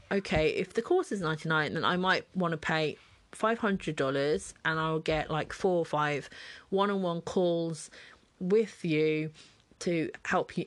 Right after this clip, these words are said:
implement it." So the person is still doing the work, but they want that accountability. They want a bit more of a personalized service. They want a bit more, um,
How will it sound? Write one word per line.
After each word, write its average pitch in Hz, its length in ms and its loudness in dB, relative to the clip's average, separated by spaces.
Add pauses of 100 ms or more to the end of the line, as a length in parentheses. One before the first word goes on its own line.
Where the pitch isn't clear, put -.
implement 143 640 -2
it." 131 120 0
So 180 140 0
the 185 80 -4
person 262 400 0
is 190 80 -4
still 180 240 0
doing 165 220 -2
the 156 80 -2
work, 135 460 0
but 165 160 2
they 165 120 2
want 185 320 0
that 160 160 0
accountability. 165 800 -2
They 156 160 0
want 190 400 0
a 170 60 -8
bit 185 240 0
more 170 180 2
of 160 80 0
a 156 60 -6
personalized 151 1120 -2
service. 139 540 0
They 165 100 0
want 165 220 0
a - 20 -4
bit - 240 0
more, 160 320 0 (500)
um, 151 380 0